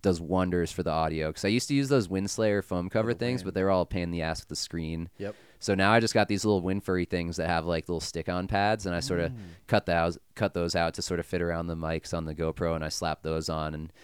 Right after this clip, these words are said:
Speaker 1: you get pretty good, uh, pretty good audio even while riding in.
Speaker 2: How heavy are your D Ms with GoPro questions?
Speaker 1: Um, they, they get, like, decently heavy sometimes. Um,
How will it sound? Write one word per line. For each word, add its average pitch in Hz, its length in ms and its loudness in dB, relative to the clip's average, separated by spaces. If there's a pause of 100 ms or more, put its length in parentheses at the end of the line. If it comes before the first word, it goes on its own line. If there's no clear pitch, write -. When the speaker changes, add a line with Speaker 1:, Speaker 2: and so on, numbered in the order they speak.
(160)
Speaker 1:
you 87 80 -6
get 87 140 0
pretty 85 240 -2
good, 82 260 0
uh, 80 360 0 (120)
pretty 85 160 -2
good 78 140 -2
audio 78 400 -2
even 80 340 -4
while 80 180 -4
riding 76 360 -2
in. 78 300 -6 (340)
Speaker 2:
How 113 320 6
heavy 104 360 4
are 92 120 4
your 92 160 4
D 87 200 2
Ms 85 300 -2
with 85 140 -6
GoPro 82 320 2
questions? 80 540 -2 (280)
Speaker 1:
Um, 156 460 0 (1700)
they, 151 500 2 (1000)
they - 120 -6
get, 320 160 -2
like, 311 220 -2
decently 139 420 2
heavy 143 240 4
sometimes. 123 840 -2
Um, 107 560 -2